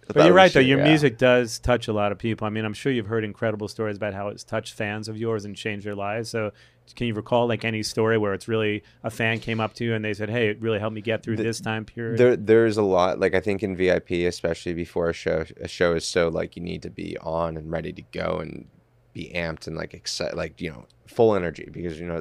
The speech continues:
Speaker 3: it's a rock show and you wanna be fast. And sometimes you go into V I Ps and, you know, kids are s-, sharing their stories with us. And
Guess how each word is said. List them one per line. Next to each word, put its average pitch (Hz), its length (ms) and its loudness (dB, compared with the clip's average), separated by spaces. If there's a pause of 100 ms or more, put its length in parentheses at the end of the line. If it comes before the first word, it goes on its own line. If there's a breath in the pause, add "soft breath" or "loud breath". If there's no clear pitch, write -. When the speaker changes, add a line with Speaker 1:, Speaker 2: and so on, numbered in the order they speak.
Speaker 3:
it's - 140 -12
a 95 40 -2
rock 92 220 2
show - 180 -4
and - 120 -12
you 82 80 -6
wanna 82 160 -6
be 78 100 -12
fast. - 500 -6
And 82 140 -10
sometimes 87 480 -8
you - 80 -14
go 87 220 -6
into 82 100 -6
V 82 160 -4
I 85 60 -2
Ps 95 420 -6
and, 127 140 -16 (480)
you 87 80 -6
know, 87 100 -8 (300)
kids 85 180 -4
are 82 60 -8
s-, - 260 -14
sharing 90 220 -6
their 80 80 -12
stories 113 320 -4
with 87 100 -10
us. - 260 -12 (580 soft breath)
And 85 480 -2